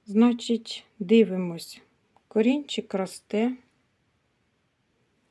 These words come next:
Один. Інший росте.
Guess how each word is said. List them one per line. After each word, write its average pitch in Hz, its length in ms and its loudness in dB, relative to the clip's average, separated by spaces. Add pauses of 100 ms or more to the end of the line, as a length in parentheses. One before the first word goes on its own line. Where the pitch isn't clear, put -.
(300)
Один. 214 520 0 (4000)
Інший 240 560 2
росте. 226 580 -4